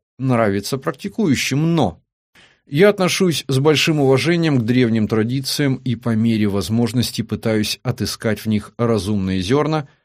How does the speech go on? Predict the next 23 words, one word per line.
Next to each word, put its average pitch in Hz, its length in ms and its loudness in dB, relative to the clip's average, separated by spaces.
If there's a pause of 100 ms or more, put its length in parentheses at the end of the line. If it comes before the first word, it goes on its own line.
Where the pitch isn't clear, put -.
(220)
но 135 160 0
лишь 135 280 0
те, 151 180 0
что 135 180 -4
способны 135 600 0
прорасти 117 800 -2
на 123 200 0
нашей 131 420 0
почве 123 680 -6 (260)
и 113 80 -6
дать 104 300 0
нужные 104 440 0
именно 107 540 0
нам 82 420 -4 (220)
плоды. 90 380 -6 (960)
Те, 196 160 0
кто 180 140 0
практикует 143 540 0
дыхание 127 420 2
йогов, 139 480 -2
не 131 160 4
всегда 120 420 0
понимают, 113 680 -2